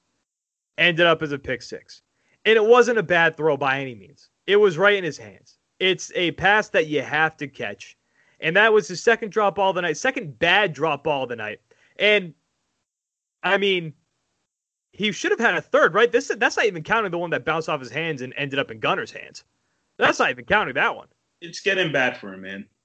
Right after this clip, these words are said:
Speaker 1: So that now equals eleven total dropped passes since the start of last season, which is the most in that span.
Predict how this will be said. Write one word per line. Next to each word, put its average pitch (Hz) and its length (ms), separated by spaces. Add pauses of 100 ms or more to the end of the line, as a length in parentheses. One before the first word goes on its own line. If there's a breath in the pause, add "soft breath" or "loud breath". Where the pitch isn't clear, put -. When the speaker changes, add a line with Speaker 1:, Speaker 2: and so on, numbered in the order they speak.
(540)
Speaker 1:
So 214 240
that 233 300
now 233 320
equals 185 500
eleven 190 680
total 202 380
dropped 151 500
passes 156 460
since 139 200
the 127 80
start 165 340
of 147 80
last 151 280
season, 135 280
which 123 160
is 135 100
the 127 100
most 139 380
in 131 100
that 123 220
span. 104 440